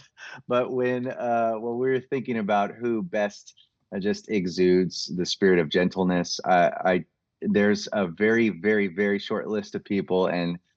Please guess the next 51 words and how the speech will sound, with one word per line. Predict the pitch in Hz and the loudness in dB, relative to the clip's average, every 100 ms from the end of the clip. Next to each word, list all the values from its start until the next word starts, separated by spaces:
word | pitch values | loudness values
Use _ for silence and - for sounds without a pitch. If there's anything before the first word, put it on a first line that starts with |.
| - | -6
uh, | 95 95 - - | -2 -2 -4 2
that | 101 104 | 4 6
I | 113 | 6
know | 120 113 107 | 6 4 2
who | 107 | 0
do, | 92 92 92 | 2 2 0
and | 85 | -2
Josh | 85 92 95 | -2 -2 -2
is | 95 | -4
at | 92 80 | -6 -6
the | - | -8
top | - 87 87 - | -10 -6 -4 -2
of | |
that. | 85 78 76 - - - - | 0 0 -4 -10 -20 -14 -4
Uh, | 92 | 2
Josh | 117 123 | 4 4
is | 113 | 2
a | 110 | 4
man | 107 110 110 | 6 6 2
of | - 98 92 - _ _ _ _ | 2 2 0 -4 _ _ _ _
many | 95 110 113 | 0 2 2
talents | 104 117 120 120 110 - | 0 0 2 2 0 -4
and | 95 87 | -6 -6
passions | 98 98 92 98 90 87 - | -2 -2 -2 -4 -4 -6 -8
and | 82 80 | -10 -2
giftings, | 98 98 - 95 90 90 - | 0 0 0 2 2 -2 -4
and | 85 85 | -4 2
he | 92 | 2
exudes | 80 92 90 78 - - - | 4 6 6 2 -6 -12 -6
all, | - 95 104 101 - - - - | 2 4 6 4 -2 -10 -18 -10
all | - 127 | 0 4
the | 139 | 4
traits | 131 139 131 127 | 4 4 4 2
you'd | 107 | 2
want | 110 113 | 4 2
to | |
see | - 107 | 2 0
in | 98 | 0
a | 90 | -2
friend, | 101 98 98 - - - - | -2 0 0 -4 -14 -16 -8
a | |
brother, | - 95 92 85 | -2 0 2 2
a | |
minister. | 90 92 - 92 87 - - - - | 0 -2 0 0 0 -2 -14 -20 0
So | 101 | 2
this | 113 | 4
is | 120 | 4
an | 110 | 4
honor | 107 110 | 4 2
for | 101 98 | 0 0
me, | 104 131 131 127 | 2 4 2 -2